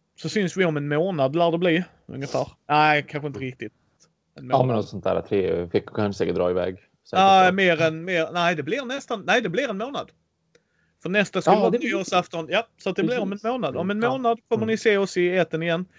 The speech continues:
Speaker 1: Som sagt, eh, det kommer en specialaravsnitt.
Speaker 2: Mm.
Speaker 1: Jag funderar på en duell eller duett och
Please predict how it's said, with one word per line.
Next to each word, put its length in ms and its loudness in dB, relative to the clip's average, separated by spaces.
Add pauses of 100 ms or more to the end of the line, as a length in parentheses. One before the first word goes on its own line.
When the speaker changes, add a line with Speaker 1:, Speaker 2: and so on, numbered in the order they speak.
(200)
Speaker 1:
Som 140 -8
sagt, 360 -2
eh, 220 8
det 140 2
kommer 280 4
en 60 0
specialaravsnitt. 1120 2 (280)
Speaker 2:
Mm. 220 -2
Speaker 1:
Jag 120 -4
funderar 580 2
på 300 -2
en 200 -6
duell 280 2
eller 200 2
duett 360 0 (300)
och 420 0